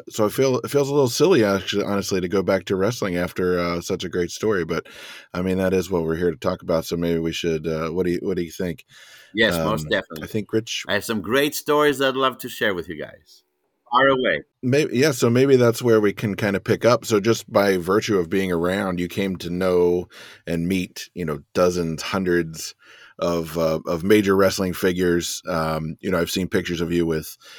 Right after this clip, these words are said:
Speaker 1: Roddy Piper, the Ultimate Warrior, the Generation X, the Undertaker, Tommy Dreamer, Paul Heyman, Kurt Angle,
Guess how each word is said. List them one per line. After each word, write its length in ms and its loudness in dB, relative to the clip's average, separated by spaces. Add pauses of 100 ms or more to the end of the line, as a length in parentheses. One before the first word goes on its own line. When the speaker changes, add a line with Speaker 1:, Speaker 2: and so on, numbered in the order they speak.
(220)
Speaker 1:
Roddy 240 2
Piper, 460 6
the 120 4
Ultimate 300 -2
Warrior, 600 4
the 140 -10
Generation 500 -2
X, 340 0
the 180 -14
Undertaker, 600 0
Tommy 260 -6
Dreamer, 520 0
Paul 200 -4
Heyman, 460 0
Kurt 200 -2
Angle, 520 2